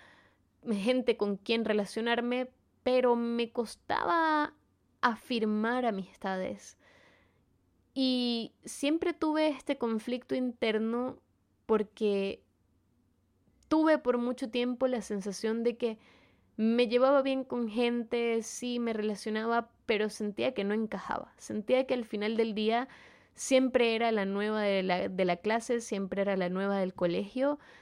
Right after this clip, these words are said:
siempre era la que tenía,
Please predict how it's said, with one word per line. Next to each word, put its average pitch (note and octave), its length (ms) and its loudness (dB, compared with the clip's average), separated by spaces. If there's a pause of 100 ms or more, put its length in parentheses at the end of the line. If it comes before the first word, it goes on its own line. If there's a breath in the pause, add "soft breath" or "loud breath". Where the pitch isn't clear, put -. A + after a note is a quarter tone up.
(120)
siempre G#3 640 2
era G3+ 540 4
la F#3+ 400 2
que F3+ 640 -2
tenía, G3 760 -2